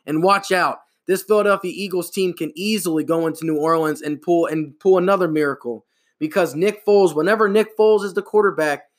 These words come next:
the Eagles just seem, he just has that clutch gene. And whatever situation, uh, whatever situation the Eagles face with Nick Foles as the quarter-, with the, as Nick Foles as a quarterback, he will always get it done.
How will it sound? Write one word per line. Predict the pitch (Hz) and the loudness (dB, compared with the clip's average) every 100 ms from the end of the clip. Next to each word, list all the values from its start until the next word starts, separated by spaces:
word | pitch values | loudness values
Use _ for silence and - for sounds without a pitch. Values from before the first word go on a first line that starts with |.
| _ _ | _ _
the | 135 - | -14 -8
Eagles | 196 196 196 160 | -4 2 2 2
just | 156 - | -6 -6
seem, | 185 185 180 - _ _ | -2 -2 -2 -8 _ _
he | 196 | -8
just | 202 208 - | -4 -4 -2
has | 214 220 175 | -2 -2 0
that | 190 175 - _ | -2 -2 -6 _
clutch | - 196 226 214 - | -8 0 0 0 -10
gene. | - 202 214 147 113 _ _ _ _ _ _ _ - | -6 -4 -2 -4 -8 _ _ _ _ _ _ _ -6
And | 175 180 170 156 147 | -2 0 0 -4 -4
whatever | 175 208 226 226 | -2 0 0 0
situation, | - 214 214 185 202 196 175 151 135 - _ _ _ - | -2 -6 -4 0 0 -2 -4 -4 -6 -12 _ _ _ -6
uh, | 151 156 147 | 0 4 2
whatever | 123 151 214 214 | 2 0 2 2
situation | - 196 196 185 185 175 | -2 -4 -2 0 0 -2
the | 160 | -4
Eagles | 170 165 156 | -4 -4 -4
face | 180 170 135 - | -2 -2 -4 -8
with | 139 | -8
Nick | 175 202 - | -6 -4 0
Foles | 202 190 170 175 | 2 4 2 -2
as | - 170 - | -2 -2 -2
the | 165 | -6
quarter-, | 190 185 | 0 0
with | 170 180 | 0 -4
the, | 175 - | -4 -2
as | 175 170 | -2 -2
Nick | 185 214 | -2 0
Foles | 214 208 | 2 2
as | 196 170 | 0 -4
a | |
quarterback, | - 240 196 135 123 - _ _ _ | -2 0 0 -2 -8 -12 _ _ _
he | - 180 | -10 -4
will | 185 180 | -4 -2
always | 196 190 180 135 | 0 2 0 0
get | 170 | -2
it | 160 156 | -2 -2
done. | 156 151 147 | -4 -2 -4